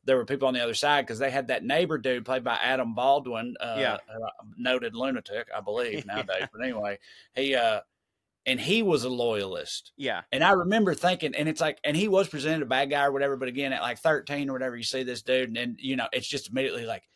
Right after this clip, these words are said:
Speaker 1: "What a
Speaker 2: What the
Speaker 1: piece
Speaker 2: fuck?"
Speaker 1: of shit
Speaker 2: Yeah.
Speaker 1: this guy is. Like, he's on the British's side
Speaker 2: Yeah.
Speaker 1: from it. Like, well, how, how could, how could you possibly be that much of a dick bag, you know, or whatever? But, uh,
Speaker 2: Yeah.
Speaker 1: and also, uh, while we're on the Patriot, real quick,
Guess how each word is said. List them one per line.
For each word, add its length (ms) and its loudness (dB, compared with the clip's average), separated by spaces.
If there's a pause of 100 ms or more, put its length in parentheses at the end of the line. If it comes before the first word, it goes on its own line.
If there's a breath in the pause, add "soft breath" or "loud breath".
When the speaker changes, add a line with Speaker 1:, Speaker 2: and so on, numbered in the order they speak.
(420)
Speaker 1:
"What 420 6
a 80 2
Speaker 2:
What 160 0
the 80 -2
Speaker 1:
piece 180 0
Speaker 2:
fuck?" 120 4
Speaker 1:
of 80 -4
shit 600 4
Speaker 2:
Yeah. 180 2
Speaker 1:
this 300 4
guy 260 -2
is. 100 -2
Like, 220 0 (280 loud breath)
he's 320 6 (100)
on 260 6
the 100 6
British's 800 6
side 420 4
Speaker 2:
Yeah. 220 6
Speaker 1:
from 100 2
it. 100 4
Like, 280 0
well, 160 4
how, 220 6
how 260 -2
could, 200 -6
how 260 0
could 280 -6
you 200 -8
possibly 680 0 (520 loud breath)
be 220 4
that 280 4
much 280 2
of 100 -6
a 60 -8
dick 440 -2
bag, 400 0
you 100 -6
know, 220 -6
or 140 -8
whatever? 400 -2
But, 340 -8
uh, 280 -6 (120)
Speaker 2:
Yeah. 240 0
Speaker 1:
and 80 8
also, 220 8
uh, 300 0
while 180 10
we're 80 10
on 80 8
the 80 -2
Patriot, 340 2
real 160 2
quick, 420 2